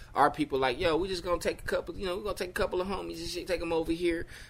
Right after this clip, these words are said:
let them help us construct this thing, you know, put this thing together or whatever," you know what I'm saying? "We ain't gonna do nothing, we gonna make sure they good, take care of 'em or whatever, don't worry about nothing." And we like, "All right, bet, cool, go ahead and take 'em."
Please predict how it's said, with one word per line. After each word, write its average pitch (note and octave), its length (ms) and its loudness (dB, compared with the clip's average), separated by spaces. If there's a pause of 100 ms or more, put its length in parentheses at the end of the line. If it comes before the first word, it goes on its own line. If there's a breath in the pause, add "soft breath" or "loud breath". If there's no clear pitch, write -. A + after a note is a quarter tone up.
let D3 180 4
them D#3 140 4
help D#3 240 0
us D#3 160 6
construct - 400 0
this D3+ 160 -2
thing, D#3 340 -2
you D#3+ 60 -2
know, D3 140 0
put - 180 -4
this - 100 -12
thing D#3 200 0
together C#3+ 360 0
or C3+ 80 4
whatever," C3+ 360 2
you D#3 60 -4
know D3+ 80 -2
what C#3 100 -4
I'm - 20 -8
saying? D3+ 200 -4
"We - 80 -10
ain't G#3 80 -6
gonna F#3 120 -4
do F3 60 -6
nothing, F3 160 -4
we G3+ 80 -8
gonna F#3+ 80 -2
make F3 120 2
sure F3 120 0
they E3+ 100 2
good, C3+ 320 2
take A#2+ 160 -4
care C#3 240 2
of C3 60 -2
'em C3 100 -2
or B2+ 140 0
whatever, B2+ 260 2
don't E3 160 -2
worry D#3 120 4
about C3+ 220 0
nothing." D3 300 -4
And A2+ 80 -6
we D#3+ 60 0
like, D3+ 180 -2
"All A#3 80 2
right, G3+ 240 4
bet, - 220 2
cool, G#3+ 160 0
go F#3+ 140 -6
ahead G#3 180 2
and G3+ 80 -4
take G#3+ 160 2
'em." - 80 0